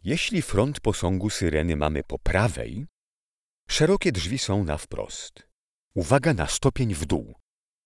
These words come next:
Drzwi są bardzo niskie, około metra sześćdziesięciu wysokości. Proszę uważać na głowę. Możemy więc zbadać dotykiem framugę.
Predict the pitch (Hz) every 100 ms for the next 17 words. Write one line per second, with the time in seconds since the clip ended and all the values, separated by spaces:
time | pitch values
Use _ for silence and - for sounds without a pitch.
0 | - - 175 - 175 90 85 160 165 139
1 | 147 80 67 - - - - _ _ 120
2 | - 147 156 - 82 156 - - 165 -
3 | - 151 123 101 104 151 147 - 135 127
4 | 110 - 110 - - - _ _ _ _
5 | _ - 110 120 78 69 67 80 60 -
6 | 67 55 60 58 53 - _ _ _ _
7 | _ _ _ - 87 160 190 135 92 73
8 | - 85 - 67 95 113 87 - 82 -
9 | 95 107 101 104 - - - 82 55 55
10 | 53